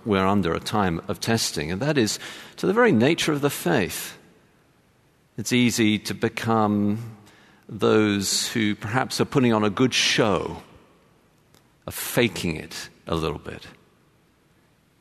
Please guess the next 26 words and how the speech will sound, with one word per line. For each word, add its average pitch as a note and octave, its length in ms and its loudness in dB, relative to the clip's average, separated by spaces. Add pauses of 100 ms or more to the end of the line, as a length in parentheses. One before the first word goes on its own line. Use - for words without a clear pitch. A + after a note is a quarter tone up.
(240)
And A#2+ 140 2
so C3 160 6
he C#3 160 4
described B2 540 2
how A#2+ 260 2
real, B2+ 480 6
genuine G#2+ 640 4
faith - 640 -6 (260)
is C3 200 2
the A#2+ 80 2
faith A#2+ 400 0
that - 180 0
truly G#3+ 840 4
hears E2 580 0
God's D2+ 380 -4
word E2 420 -6 (480)
and - 120 -2
has G3 240 4
the F3+ 100 6
word C3+ 300 6
then G#2+ 260 4 (580)
deeply D#3 520 2
implanted A2 800 0 (340)
like G2 220 -4
a - 20 -2
seed E2 800 0